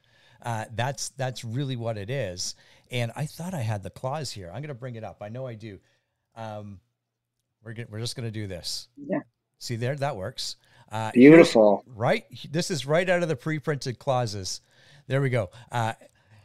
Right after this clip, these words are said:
Speaker 1: any rents, here, I'll try and read it for us. "Any rents, mortgage interest, realty taxes, including local improvement rates, uh,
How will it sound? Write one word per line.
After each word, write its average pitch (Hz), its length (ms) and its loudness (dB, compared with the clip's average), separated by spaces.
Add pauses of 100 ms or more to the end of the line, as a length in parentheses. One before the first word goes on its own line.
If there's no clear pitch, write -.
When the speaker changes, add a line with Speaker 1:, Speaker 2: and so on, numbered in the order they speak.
(160)
Speaker 1:
any 185 240 -2
rents, 170 680 -2
here, 135 140 -4
I'll 113 140 -4
try 131 240 -2
and 123 80 -4
read 123 160 -2
it 113 60 -12
for 101 200 -6
us. 95 220 -6
"Any 170 180 0
rents, 151 540 -2
mortgage 143 400 -2
interest, 135 420 -2
realty 127 300 -4
taxes, 127 440 -4
including 120 340 -4
local 175 260 2
improvement 123 420 -2
rates, 113 360 -6
uh, 113 420 -6